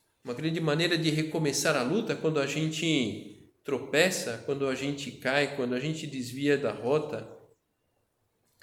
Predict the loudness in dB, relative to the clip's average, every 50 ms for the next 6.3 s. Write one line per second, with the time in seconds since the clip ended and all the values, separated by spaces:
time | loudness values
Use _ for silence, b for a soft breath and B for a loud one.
0 | b b b b b b b b b b b b b b _ _ _ _ _ _
1 | _ _ _ _ _ _ _ _ _ -4 -2 0 0 2 2 2 2 4 2 2
2 | 2 2 2 2 2 2 2 4 4 6 6 8 8 6 6 2 0 0 -2 -2
3 | 0 2 4 6 6 6 6 6 6 6 4 4 2 -2 -6 -6 -6 -4 0 0
4 | 2 2 2 0 0 0 0 0 2 2 2 2 2 2 2 0 2 2 2 2
5 | 2 2 0 4 4 6 6 6 6 4 4 4 2 2 6 8 8 8 8 6
6 | 4 0 -2 -6 -10